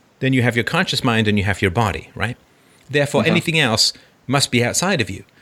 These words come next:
Speaker 1: But if your conscious
Speaker 2: Mm-hmm.
Speaker 1: mind is extended and expanded to include all the parts of your brain, and, and by this I also mean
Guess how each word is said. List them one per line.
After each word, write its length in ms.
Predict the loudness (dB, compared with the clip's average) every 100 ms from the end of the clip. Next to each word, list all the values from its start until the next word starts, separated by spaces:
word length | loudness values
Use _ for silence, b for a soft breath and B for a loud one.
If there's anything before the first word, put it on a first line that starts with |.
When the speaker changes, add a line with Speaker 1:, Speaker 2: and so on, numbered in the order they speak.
| b b -2
Speaker 1:
But 100 | 0
if 80 |
your 100 | 0
conscious 380 | -2 -2 -2 -2
Speaker 2:
Mm-hmm. 100 | -4
Speaker 1:
mind 240 | -2 -2 -2
is 140 | -4
extended 440 | -4 0 0 2 -2
and 80 |
expanded 420 | -4 0 2 2 0
to 100 | -2
include 320 | 0 2 2
all 200 | 4 2
the 80 | 0
parts 300 | -4 -4 -4
of 120 | -4
your 100 | -4
brain, 360 | -2 -4 -6 -4
and, 140 | -4 -2
and 160 | -4 -2
by 160 | -2
this 320 | -2 -2 -4
I 160 | -2 -2
also 380 | 0 0 0 0
mean 380 | 0 0 -2